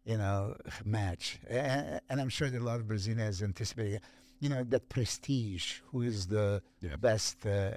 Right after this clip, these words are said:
Speaker 1: uh, Brazilian bodybuilder. Uh, I'm sure it goes. You know, they're friends, but I'm sure they're, they're, they're dying to beat each other.
Speaker 2: Next on the list, we have De La Rosa,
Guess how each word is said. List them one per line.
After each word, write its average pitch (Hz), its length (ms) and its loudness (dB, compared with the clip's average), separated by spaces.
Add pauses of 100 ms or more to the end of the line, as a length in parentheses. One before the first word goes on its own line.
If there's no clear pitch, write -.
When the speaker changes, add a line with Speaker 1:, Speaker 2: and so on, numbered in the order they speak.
Speaker 1:
uh, 98 260 0
Brazilian 104 440 0
bodybuilder. 92 420 -2 (140)
Uh, 147 320 2 (100)
I'm 143 180 2
sure 175 240 0
it 123 260 -2
goes. 110 500 -2 (480)
You 127 80 -2
know, 117 120 2
they're 110 180 0
friends, 127 580 -2 (400)
but 113 140 0
I'm 113 100 2
sure 117 220 0
they're, 107 340 2
they're, 107 300 -2
they're 107 320 -2
dying 110 480 2
to 113 120 -4
beat 104 220 2
each 92 160 -2
other. 95 200 -4 (120)
Speaker 2:
Next 110 220 -6
on 110 80 4
the 107 100 2
list, 101 340 0
we 95 180 0
have 85 320 -2
De 110 120 2
La 123 60 2
Rosa, 120 400 0